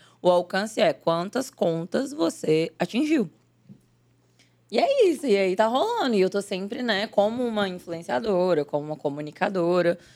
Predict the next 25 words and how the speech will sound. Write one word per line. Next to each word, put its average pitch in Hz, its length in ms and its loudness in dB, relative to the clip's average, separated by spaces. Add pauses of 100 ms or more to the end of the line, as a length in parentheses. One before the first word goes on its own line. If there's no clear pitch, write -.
(200)
eu 170 140 4
tô 190 140 0
sempre, 190 680 -2 (460)
é, 180 240 4
trazendo 180 480 0
assuntos 214 680 -4
que 262 480 -2 (260)
são 226 300 -2
de 226 140 -2 (200)
entretenimento 247 840 -2
pras 160 180 -8
pessoas, 139 500 -6
sabe? 160 460 -2 (640)
Tem 196 160 2
gente 208 240 -2
que 240 80 2
foca 233 280 0
muito 220 300 -4
num 247 220 2
nicho. 202 480 0 (960)
Eu, 170 360 2 (460)
particularmente, 175 1200 -4 (880)
sou - 200 2
muito 208 240 -2
múltipla. 220 720 0